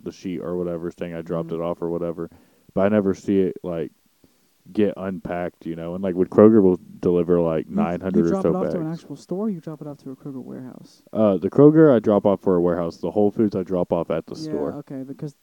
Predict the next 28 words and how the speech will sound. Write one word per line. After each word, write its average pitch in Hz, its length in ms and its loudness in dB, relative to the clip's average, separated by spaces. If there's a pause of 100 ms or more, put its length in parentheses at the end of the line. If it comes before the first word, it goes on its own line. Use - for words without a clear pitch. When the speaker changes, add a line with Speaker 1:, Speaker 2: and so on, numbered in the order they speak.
(120)
Speaker 2:
yeah, 147 200 -2
warehouse, 185 640 -2 (560)
well, 175 260 -6 (160)
the 170 80 -10
warehouse 220 500 -4
is 180 80 -14
the - 80 -4
people 175 340 -2
that 151 240 -2
they 151 80 -4
grab 156 260 -4
all 165 60 -4
the 151 180 -4
items 147 200 -6
and - 60 -14
they 135 120 -10
shove 156 260 -10
them 151 160 -12
on 147 100 -10
the 135 80 -14
truck, 151 300 -16
they 143 100 -12
stack 139 320 -12
it 143 80 -6
up, 139 180 -8 (140)
Speaker 1:
Mm-hmm. 98 120 -10
Speaker 2:
you - 60 -4
know? 135 220 -6